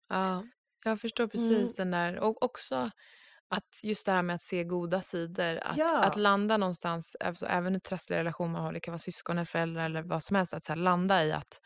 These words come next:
Speaker 1: för att liksom på något sätt läka själv, att landa i att man bara ger kärlek.
Speaker 2: Ja,
Speaker 1: Även
Speaker 2: annars
Speaker 1: liksom
Speaker 2: läker du ju aldrig.
Speaker 1: Nej,
Speaker 2: Om du
Speaker 1: verkligen.
Speaker 2: bara ska upp till den här negativa platån igen, då är det så här, då är det två steg fram och tre tillbaka
Speaker 1: Ja,
Speaker 2: hela
Speaker 1: springer
Speaker 2: tiden.
Speaker 1: bara i cirklar.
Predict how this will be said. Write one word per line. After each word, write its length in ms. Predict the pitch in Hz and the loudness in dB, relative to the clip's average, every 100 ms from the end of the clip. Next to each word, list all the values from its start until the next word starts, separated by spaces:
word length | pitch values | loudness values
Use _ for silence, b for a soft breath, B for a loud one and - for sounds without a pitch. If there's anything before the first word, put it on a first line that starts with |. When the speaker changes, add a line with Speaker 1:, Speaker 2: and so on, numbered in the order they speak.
| B | B
Speaker 1:
för 140 | - 175 | -2 -2
att 80 | - - | -2 -8
liksom 420 | - 165 160 156 | -8 -4 -2 -4
på 80 | 156 | -4
något 180 | 165 156 | -6 -6
sätt 180 | 151 - | -8 -2
läka 460 | 170 156 143 - | 0 0 0 -6
själv, 320 | 165 214 151 151 | -2 0 0 -2
att 120 | - | 0
landa 420 | 185 165 165 170 | 2 4 2 0
i 40 | |
att 200 | 156 - | -4 -4
man 340 | 165 156 156 - | -4 -2 -4 2
bara 200 | 170 160 | 4 4
ger 280 | 160 165 165 _ - | 2 0 -2 _ -6
kärlek. 540 | 202 180 226 220 160 - 220 | 2 2 2 0 -4 -8 2
Speaker 2:
Ja, 320 | 294 269 139 - | 6 6 6 4
Speaker 1:
Även 160 | 190 226 | 6 8
Speaker 2:
annars 160 | 196 | 6
Speaker 1:
liksom 300 | 262 277 320 | 8 8 8
Speaker 2:
läker 140 | - 262 | 6 4
du 60 | |
ju 60 | 233 | 6
aldrig. 380 | 240 220 208 233 | 6 4 6 8
Speaker 1:
Nej, 320 | 262 269 247 | 8 8 4
Speaker 2:
Om 60 | |
du 0 | |
Speaker 1:
verkligen. 440 | 233 220 220 214 240 | 4 2 2 4 6
Speaker 2:
bara 120 | 233 | 4
ska 160 | - 262 | 4 0
upp 140 | - | 0
till 120 | 240 | -2
den 60 | 214 208 | 0 0
här 80 | 214 | 0
negativa 640 | 214 196 202 - 208 196 | 0 0 -2 0 0 0
platån 580 | - 202 - 202 196 202 | 0 -4 -4 0 2 2
igen, 400 | 196 247 185 180 | 2 2 2 2
då 80 | 214 | 2
är 40 | |
det 60 | 208 | 2
så 120 | 196 | 2
här, 140 | 180 170 B B B | 0 -2 B B B
då 80 | 214 | 2
är 40 | |
det 120 | 233 233 | 2 2
två 260 | 220 208 | 0 2
steg 280 | 190 202 185 | 2 0 -2
fram 320 | - 190 180 | 0 0 0
och 100 | 175 | -2
tre 240 | - 196 190 | 0 0 0
tillbaka 520 | 202 220 220 190 170 | 2 6 8 10 8
Speaker 1:
Ja, 100 | 165 | 4
Speaker 2:
hela 300 | 233 208 196 | 0 2 0
Speaker 1:
springer 220 | - 233 | 4 6
Speaker 2:
tiden. 100 | 214 | 8
Speaker 1:
bara 120 | 196 | 8
i 60 | 185 | 6
cirklar. 640 | - 196 170 - 190 165 | 4 2 2 -2 -2 -2